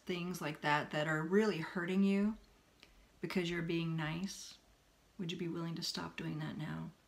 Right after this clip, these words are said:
And would you really be willing to say, "I know that you tried to protect me." Nice is trying to protect you, but it's not. It may actually be hindering you and getting you in trouble at this point in time. So nice,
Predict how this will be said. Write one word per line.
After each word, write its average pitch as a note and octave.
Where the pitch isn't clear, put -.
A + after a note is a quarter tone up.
And F3
would E3+
you F#3
really E3+
be E3
willing E3+
to D3+
say, F3
"I E3+
know E3+
that E3+
you F3+
tried E3
to F3
protect E3
me." F3+
Nice F#3
is F#3+
trying D#3+
to D#3+
protect -
you, D#3+
but D#3+
it's D3
not. D3+
It F3
may E3+
actually F3+
be E3+
hindering F3
you E3+
and E3
getting E3+
you D#3+
in E3
trouble D#3+
at G3
this F3
point -
in F3+
time. D#3+
So -
nice, E3